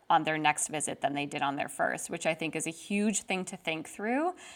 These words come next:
How are we gonna make that first experience so incredible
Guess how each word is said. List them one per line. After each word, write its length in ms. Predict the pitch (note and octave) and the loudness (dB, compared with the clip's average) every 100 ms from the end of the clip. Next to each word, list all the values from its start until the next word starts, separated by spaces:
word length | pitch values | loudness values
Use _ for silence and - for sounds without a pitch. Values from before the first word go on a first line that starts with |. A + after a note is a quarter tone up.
| - | 4
How 120 | A#3 A3+ | 10 12
are 40 | |
we 100 | C4+ | 12
gonna 160 | B3 B3 | 6 6
make 220 | F3+ F3 | 4 8
that 240 | F#3 - - | 8 8 0
first 260 | F3 - | -4 -2
experience 640 | F#3+ - - F3 E3+ D#3+ - | -4 -6 -2 0 2 0 0
so 240 | F#3+ F#3 | 4 4
incredible 800 | G3+ - F3+ F3+ D3 C#3 D3 - | 2 6 6 6 6 8 6 4